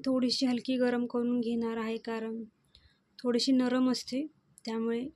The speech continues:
गरम कढईमध्येच दोन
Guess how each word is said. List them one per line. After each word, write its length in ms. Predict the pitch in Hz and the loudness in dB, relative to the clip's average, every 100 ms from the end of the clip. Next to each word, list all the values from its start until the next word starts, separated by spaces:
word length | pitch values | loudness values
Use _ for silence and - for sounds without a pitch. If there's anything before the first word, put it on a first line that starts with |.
| _ _ _ _ _ _ _ _ _ _ | _ _ _ _ _ _ _ _ _ _
गरम 280 | 220 240 240 240 | -2 0 0 0
कढईमध्येच 760 | 247 247 254 262 233 247 254 - _ _ _ _ _ _ _ - - _ _ _ _ _ _ - - _ _ 240 | 0 2 2 0 0 -2 -4 -12 _ _ _ _ _ _ _ -20 -20 _ _ _ _ _ _ -20 -20 _ _ -2
दोन 200 | 240 | 0